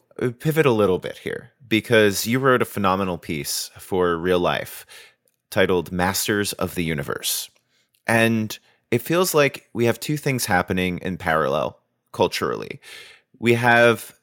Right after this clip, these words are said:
the rise of the Fash Wave aesthetic, and we also have technocrats yearning for more control.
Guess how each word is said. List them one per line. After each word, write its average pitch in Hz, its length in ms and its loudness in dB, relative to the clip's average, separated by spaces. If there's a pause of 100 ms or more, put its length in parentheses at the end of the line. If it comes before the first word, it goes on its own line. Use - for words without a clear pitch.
the 110 140 -2
rise 135 300 4
of 147 80 -2
the 127 80 -6
Fash 92 320 0
Wave 82 160 2
aesthetic, 76 600 -2 (500)
and 104 320 -2
we 110 160 0
also 131 440 4
have 104 340 0
technocrats - 840 -2
yearning 98 400 -2
for 92 200 -4
more 90 260 0
control. - 800 -6